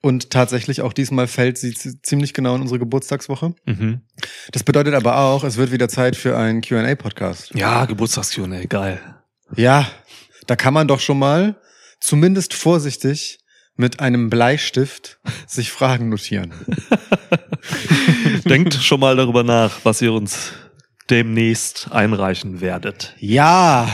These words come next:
Speaker 2: Also wir hauen dann nochmal eine Episode Mitte des Monats raus über irgendwas mit Wrestling und dann, äh, rufen wir nochmal genau
Speaker 1: Ja.
Speaker 2: dazu
Speaker 1: Ja.
Speaker 2: auf. So, ne? Das, ihr kennt das Spiel, ihr kennt das Spiel. Wer es nicht kennt und uns vielleicht echt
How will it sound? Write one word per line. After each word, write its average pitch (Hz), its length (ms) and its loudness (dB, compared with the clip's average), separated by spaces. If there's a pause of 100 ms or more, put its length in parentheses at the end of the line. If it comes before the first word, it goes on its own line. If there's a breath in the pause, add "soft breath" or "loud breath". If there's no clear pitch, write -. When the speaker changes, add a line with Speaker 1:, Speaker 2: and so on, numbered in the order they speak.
(140)
Speaker 2:
Also 98 140 2
wir 101 100 4
hauen 104 140 4
dann 110 100 4
nochmal 104 220 2
eine 104 60 4
Episode 104 360 0
Mitte 101 220 -2
des 101 140 -2
Monats 101 280 0
raus 104 280 0
über 101 520 0 (100)
irgendwas 104 360 0
mit 107 100 -4
Wrestling 104 440 0 (500 loud breath)
und 104 200 -4
dann, 92 240 0
äh, 85 220 -4 (480 loud breath)
rufen 85 200 -4
wir 85 100 -4
nochmal 90 260 -4
genau 90 240 -2
Speaker 1:
Ja. 90 80 0
Speaker 2:
dazu - 460 -8
Speaker 1:
Ja. 104 180 2
Speaker 2:
auf. 110 60 -2
So, - 160 -2
ne? 113 260 -2
Das, - 220 -10 (180)
ihr 123 120 4
kennt 113 220 4
das 107 140 2
Spiel, 104 460 4
ihr 110 100 4
kennt 104 220 -4
das 104 100 0
Spiel. 104 260 -4
Wer 113 80 4
es 120 100 -2
nicht 147 180 2
kennt 131 280 2
und 117 140 0
uns 104 100 -4
vielleicht 110 280 -2
echt 110 260 -2